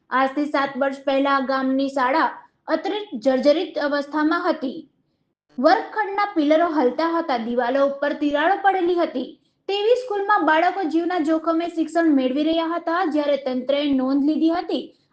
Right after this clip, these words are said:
અને બે માળની શાળા બનાવી હતી અને ફરી આ સ્કૂલમાં શિષ્યવૃત્તિ બાબતે જ્યારે સવાલો ઊભા થયા છે,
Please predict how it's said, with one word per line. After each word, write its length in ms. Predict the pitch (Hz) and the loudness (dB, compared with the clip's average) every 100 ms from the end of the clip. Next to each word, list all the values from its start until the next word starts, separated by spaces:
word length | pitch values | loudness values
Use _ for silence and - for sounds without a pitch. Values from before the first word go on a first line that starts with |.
| - | -6
અને 300 | 392 480 392 | -2 -2 -2
બે 160 | 403 | -2
માળની 380 | 392 370 359 381 | 2 2 2 -2
શાળા 340 | - 302 285 | -2 0 0
બનાવી 440 | 294 349 359 339 320 | 0 -2 0 0 0
હતી 380 | 240 214 320 - _ _ | 0 -4 -12 -14 _ _
અને 180 | - 277 | -2 0
ફરી 440 | 277 277 285 330 349 | 0 2 2 4 2
આ 100 | 339 | 0
સ્કૂલમાં 520 | 339 330 339 339 349 | -4 -2 0 0 -2
શિષ્યવૃત્તિ 640 | 359 330 330 302 320 330 | -4 -2 -2 0 0 0
બાબતે 560 | 277 294 277 294 320 302 | 2 2 2 0 0 0
જ્યારે 260 | 294 277 | 0 0
સવાલો 480 | 277 262 254 277 302 | 0 -2 -2 2 2
ઊભા 200 | 302 302 | 2 0
થયા 320 | 294 294 339 | -2 -2 -2
છે, 360 | 381 285 - - | -2 -4 -4 -6